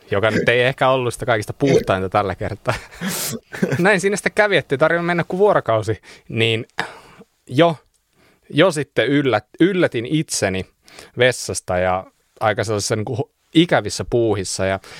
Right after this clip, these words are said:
siitä on viikko aikaa ja tosiaan niin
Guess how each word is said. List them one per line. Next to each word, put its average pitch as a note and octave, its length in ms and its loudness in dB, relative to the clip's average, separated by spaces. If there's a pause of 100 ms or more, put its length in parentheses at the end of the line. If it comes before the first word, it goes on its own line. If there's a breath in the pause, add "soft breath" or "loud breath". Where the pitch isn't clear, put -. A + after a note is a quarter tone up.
(140 loud breath)
siitä F#3+ 300 2
on C3+ 160 -2
viikko F3 340 2
aikaa A#2 500 2 (240)
ja G#2 160 0
tosiaan G#2 500 0
niin G2+ 280 -4